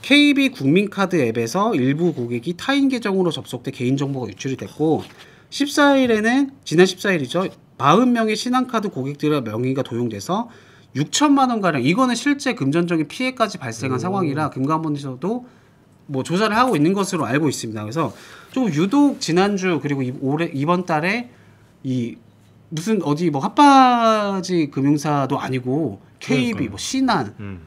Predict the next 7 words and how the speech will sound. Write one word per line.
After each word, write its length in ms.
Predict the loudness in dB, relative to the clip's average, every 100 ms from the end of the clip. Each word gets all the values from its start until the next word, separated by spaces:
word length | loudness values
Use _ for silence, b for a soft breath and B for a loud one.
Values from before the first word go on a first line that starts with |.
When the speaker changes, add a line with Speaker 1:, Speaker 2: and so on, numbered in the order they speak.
| -8
Speaker 1:
이 60 | -4
삼성이란 680 | 4 4 6 0 0 0
어마어마한 800 | 0 2 0 0 0 0 0 -2
이 140 | -4
금융그룹에서 880 | -6 -2 0 0 -2 -4 -4 -4 -6 -8 B B 0
개인정보 560 | 4 6 6 2 2
사출-, 480 | -2 -4 -8 -10 -10